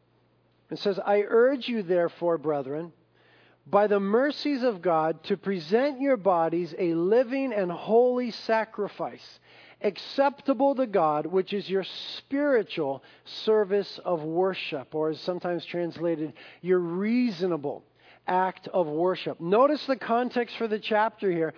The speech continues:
Paul is talking about our lives being worship and sacrifice, presenting ourselves to the Lord for the Lord's purposes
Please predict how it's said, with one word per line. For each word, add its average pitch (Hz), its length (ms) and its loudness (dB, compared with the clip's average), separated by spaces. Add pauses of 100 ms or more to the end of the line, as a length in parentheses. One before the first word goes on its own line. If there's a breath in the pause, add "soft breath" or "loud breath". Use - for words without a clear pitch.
(320 loud breath)
Paul 269 320 6
is 240 160 0
talking 214 340 -2
about 185 280 2
our 240 360 6
lives 185 460 4
being 156 480 -2
worship 220 600 2 (280 loud breath)
and 175 200 -2
sacrifice, 175 960 -4 (300 soft breath)
presenting 220 760 0
ourselves 208 680 0 (120)
to 294 220 4
the 285 120 6
Lord 196 440 4 (400 loud breath)
for 254 260 8
the 247 140 6
Lord's 226 340 2
purposes 190 840 -4